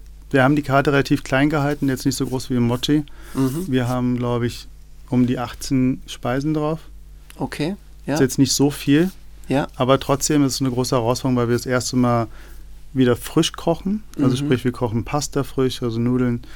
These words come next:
Speaker 1: Ähm, das ist halt
Speaker 2: Mhm.
Speaker 1: relativ anderes Kochen wie halt
Speaker 2: Ja.
Speaker 1: in anderen Restaurants.
Speaker 2: Ja.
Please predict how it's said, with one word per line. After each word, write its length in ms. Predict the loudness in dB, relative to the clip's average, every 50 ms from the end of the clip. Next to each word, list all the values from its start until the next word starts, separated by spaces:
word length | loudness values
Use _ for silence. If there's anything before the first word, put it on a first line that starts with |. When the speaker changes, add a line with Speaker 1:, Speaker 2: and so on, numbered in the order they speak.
| -16 -16 -16 -16 -16 -14 -6 -2
Speaker 1:
Ähm, 540 | 2 2 4 4 2 2 0 0 -2 -2 -6 -10 -14 -20 -20 -20 -20 -20 -8 -2
das 160 | -2 0 0
ist 200 | 0 0 0 2
halt 140 | 4 4 4 4
Speaker 2:
Mhm. 20 |
Speaker 1:
relativ 420 | 4 4 4 4 4 2 -2 -4 -4 0
anderes 340 | 2 2 4 4 2 0 -2
Kochen 400 | -2 -4 -2 2 2 2 2 4
wie 140 | 2 2
halt 120 | 2 0 0
Speaker 2:
Ja. 40 | -2
Speaker 1:
in 60 | -2
anderen 220 | -2 0 -2 -2 -2
Restaurants. 540 | -4 -6 -6 -6 -6 -4 -4 -6 -6 -10 -14 -16 -18 -16 -10 -8
Speaker 2:
Ja. 180 | -8 -6 -6